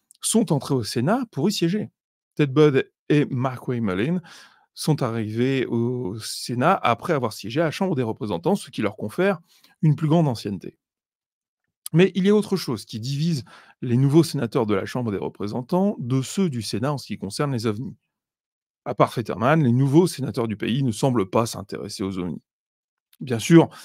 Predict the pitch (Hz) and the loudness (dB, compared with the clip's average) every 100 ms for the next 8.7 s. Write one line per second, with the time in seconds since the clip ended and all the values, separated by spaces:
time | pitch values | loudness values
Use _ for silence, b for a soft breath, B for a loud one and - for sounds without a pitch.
0 | B - 107 110 - 123 - 175 190 147 | B -8 -4 -4 -4 -4 2 2 4 2
1 | - - 117 113 113 135 135 131 127 - | 0 -2 -2 2 4 4 2 0 0 0
2 | 104 B B B _ - 123 113 135 - | -6 B B B _ -2 0 0 -2 4
3 | 156 202 233 208 127 120 180 185 131 - | 8 10 10 8 6 6 4 4 -4 -4
4 | 147 220 180 110 104 113 135 110 117 78 | -4 -2 -4 -4 -10 -12 -12 -10 -8 -8
5 | - _ - 135 - _ 165 - 120 160 | -14 _ -6 -6 -6 _ -18 -10 0 2
6 | 175 143 107 - 202 196 147 117 113 101 | 2 -6 -12 -8 -6 -4 -6 -8 -10 -10
7 | 110 135 151 131 113 101 107 - 123 113 | -10 -4 -2 -2 -4 -10 -10 -10 -6 -4
8 | 107 101 - 104 101 - | -4 -6 -6 -8 -6 -10